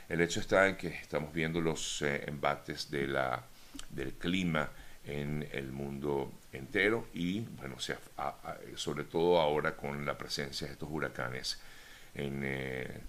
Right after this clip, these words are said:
que todavía, pues, faltan, porque estamos en plena temporada de huracanes. En, en agosto no se vio nada y de pronto vino septiembre y vino acompañado de este huracán Ian.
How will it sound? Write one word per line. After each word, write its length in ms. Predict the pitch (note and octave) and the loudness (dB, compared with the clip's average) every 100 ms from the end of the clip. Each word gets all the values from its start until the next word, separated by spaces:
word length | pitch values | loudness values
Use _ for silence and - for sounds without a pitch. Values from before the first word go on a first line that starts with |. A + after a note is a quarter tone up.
| - | -4
que 100 | C#2+ | -4
todavía, 580 | C#2 B1+ A#1+ E2+ D3+ - | -2 -2 -2 -2 -2 -4
pues, 160 | - - - - - | -8 -14 -18 -18 -4
faltan, 540 | - F#2+ - - - A2+ - - | 2 4 2 0 0 -2 -10 -12
porque 200 | - - | -12 -10
estamos 360 | - C2 C2+ | -4 -4 -4
en 100 | C#2+ | -8
plena 460 | C2 - F2+ B2 A2+ | -6 0 2 4 2
temporada 500 | C#2 C2+ C#2 C#2 C#2+ | 0 -4 -2 0 0
de 80 | C#2+ | 0
huracanes. 720 | C2+ - F2+ F#2+ G2 F#2 - | -2 2 6 6 6 -2 -4
En, 140 | C#2+ | -4
en 180 | C2 B1+ | -6 -4
agosto 360 | C2 D2 - E2 | -2 -2 -2 0
no 120 | D#2 | 2
se 140 | - | 2
vio 200 | C#2+ D2 | 2 0
nada 360 | C#2 E2+ A2 G#2+ | 2 6 6 6
y 60 | E2+ | 4
de 80 | |
pronto 460 | C#2 C2+ C#2 F2 D2 - - - - - | 0 -6 -4 -2 -2 -4 -18 -18 -16 -4
vino 280 | D#2+ D#2 | 0 2
septiembre 760 | D2 D2 - F#2+ G2 G2 G2+ - - | 2 0 0 4 4 4 2 0 -4
y 140 | C#2+ | -2
vino 200 | C#2+ D2 | 0 0
acompañado 640 | D#2 D#2 C2+ C2 C2+ C#2+ | 0 -2 -2 -2 0 2
de 260 | C#2+ B1 B1+ | 2 -2 -4
este 220 | B1+ - | -4 -2
huracán 500 | C2+ C2 - B1 A#1+ - | 0 0 -2 -4 -4 -6
Ian. 260 | C2+ A1+ | -6 -4